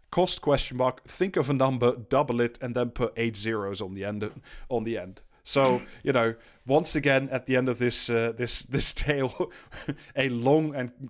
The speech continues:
congratulations to the, uh, Ministry of Defense and the Armed Forces for just delivering yet more quality.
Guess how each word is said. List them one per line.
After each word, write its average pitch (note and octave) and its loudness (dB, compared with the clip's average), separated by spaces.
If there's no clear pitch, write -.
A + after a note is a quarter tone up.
congratulations A#2 -4
to A#2 -8
the, A2+ -2
uh, A2+ 2
Ministry A#2+ -4
of A2+ -4
Defense A#2 -4
and A#2 -6
the A2+ -8
Armed A2+ 0
Forces C3 -4
for A2 -2
just - 0
delivering C3+ 2
yet A#2 -2
more A#2 -4
quality. G#2 -10